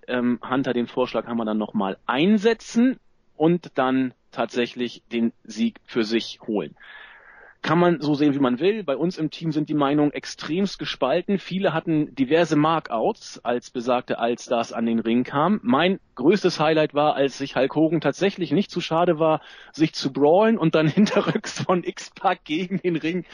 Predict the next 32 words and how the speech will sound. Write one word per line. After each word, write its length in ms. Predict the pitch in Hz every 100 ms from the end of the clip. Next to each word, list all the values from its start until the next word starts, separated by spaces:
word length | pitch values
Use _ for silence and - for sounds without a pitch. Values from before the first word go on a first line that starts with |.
| - - - -
äh, 120 | 151
gegen 300 | 156 165 165
den 300 | 151 147 147
Ringpfosten 640 | 139 165 185 127 120 -
geschleudert 500 | 120 - 123 127 120
wurde. 380 | 120 127 135 180
Großartig. 680 | - 120 117 120 147 - 113
Das 200 | 123 -
war, 80 | 131
das 220 | 131 -
war 160 | 123 117
bei 200 | - 123
mir 200 | 135 -
ein 140 | 117
Markout 500 | 120 131 - 113 110
halbwegs 360 | 120 117 117 127
nahe 280 | 123 147 104
kam. 400 | - 113 160 - - - - - - - - - _ -
Das 220 | 160 -
für 120 | -
mich 280 | 180 202 -
schlimmste 880 | - 185 240 285 - 202 220 220 160
Segment 640 | 190 190 170 180 190 - 135
war 340 | 139 160 170
der 260 | 160 156 -
anschließende 920 | 170 160 - 160 - 151 147 143 - _
Handshake. 840 | - 151 170 175 - 117 185 - 139
Nachdem 460 | 143 156 165 147
Hunter 340 | 160 202 175 160
unfair 380 | 226 - 180 165
gewonnen 420 | 131 160 196 151
hatte, 380 | 123 - 208